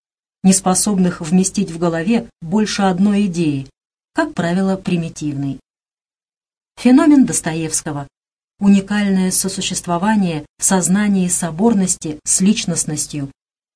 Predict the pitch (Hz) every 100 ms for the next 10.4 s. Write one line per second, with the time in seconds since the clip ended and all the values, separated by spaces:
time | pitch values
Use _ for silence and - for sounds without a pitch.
0 | _ 214 190 185 175 247 247 233 233 -
1 | 208 - - - 185 180 175 156 156 147
2 | 147 143 139 _ _ _ _ _ _ _
3 | - 226 233 311 294 247 233 233 254 240
4 | - 233 247 233 214 - 208 202 208 247
5 | - 214 185 185 196 - 277 233 139 -
6 | - 175 185 226 214 233 226 233 208 151
7 | 139 131 _ _ _ _ - 151 170 170
8 | 165 240 165 - _ - 185 151 147 254
9 | 247 233 226 220 - 196 196 165 156 -
10 | 147 143 139 139